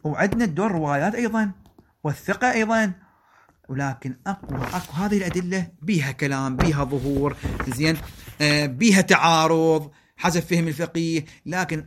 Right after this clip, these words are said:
أغلب الأدلة هو السيرة اللي تمشينا من حيث تقليد الميت ابتداء لا يجوز، من حيث البقاء على تقليد الميت إذا كان على مع اختلاف الفتوى،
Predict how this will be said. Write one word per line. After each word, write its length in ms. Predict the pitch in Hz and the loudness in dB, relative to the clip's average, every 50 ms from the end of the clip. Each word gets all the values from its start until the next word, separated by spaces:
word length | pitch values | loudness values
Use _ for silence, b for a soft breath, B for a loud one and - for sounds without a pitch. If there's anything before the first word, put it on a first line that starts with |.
| - | 4
أغلب 440 | 220 233 190 170 156 147 147 143 131 | 4 4 4 4 2 2 0 0 -2
الأدلة 680 | 143 135 - - 156 143 180 226 240 240 233 269 262 | -4 -6 -4 -6 -6 -4 -4 -2 -2 0 0 0 0
هو 340 | 220 185 220 233 262 277 254 - - | 0 0 0 0 0 -2 -2 -4 -6
السيرة 600 | 151 - - - - - 208 180 156 135 131 127 123 123 120 120 120 120 117 - - | -6 -6 -6 -10 -6 -4 -2 -2 -2 -2 -2 -4 -4 -4 -4 -4 -4 -6 -8 -6 -6
اللي 220 | 135 131 127 135 | -6 -4 -4 -6
تمشينا 960 | 123 - 147 135 - - - 131 131 127 120 123 123 120 120 120 120 120 117 120 B B B B B | -4 -4 -4 -4 -4 -4 -4 -4 -4 -2 -2 -2 -2 -2 -2 -2 -2 -4 -6 -6 B B B B B
من 140 | - 147 135 | -2 -2 0
حيث 180 | 113 143 135 135 | 0 0 -2 -2
تقليد 360 | - 131 127 - 127 123 120 | -6 -8 -8 -4 -4 -4 -2
الميت 420 | 120 120 117 120 120 120 120 113 117 | -2 -2 -2 -2 -2 -2 -2 -4 -6
ابتداء 460 | 107 107 117 110 139 147 151 - 160 | -8 -8 -4 -2 0 0 0 0 -2
لا 280 | 156 151 151 151 151 | -2 -2 -2 0 0
يجوز، 340 | 147 143 139 147 147 151 147 139 - - - - - - | -2 -2 0 0 0 0 0 -2 -6 -10 -14 -16 -10 -4
من 140 | 139 139 123 | -4 -4 -2
حيث 260 | - 123 - 117 - | -2 -4 -4 -4 -4
البقاء 340 | 127 120 123 127 123 139 120 | -4 -4 -4 -2 -2 -2 0
على 160 | 107 117 120 | 0 -2 -4
تقليد 320 | 117 110 - 127 123 117 | -6 -6 -6 -4 -4 -2
الميت 560 | 120 117 113 117 123 147 170 170 170 165 156 156 - B B B B B _ - | -2 -2 0 0 0 2 2 2 2 0 0 -2 -4 B B B B B _ -4
إذا 200 | 147 143 156 151 | 0 0 0 0
كان 280 | 147 - 156 147 147 147 | 0 0 -2 -2 0 0
على 180 | 135 143 147 | 0 -2 -2
مع 120 | 147 143 139 | 0 -2 -4
اختلاف 320 | - - 156 151 135 - | -2 0 0 0 0 -2
الفتوى، 480 | 117 143 143 139 147 147 147 147 143 | -4 -4 -4 -2 0 0 2 0 0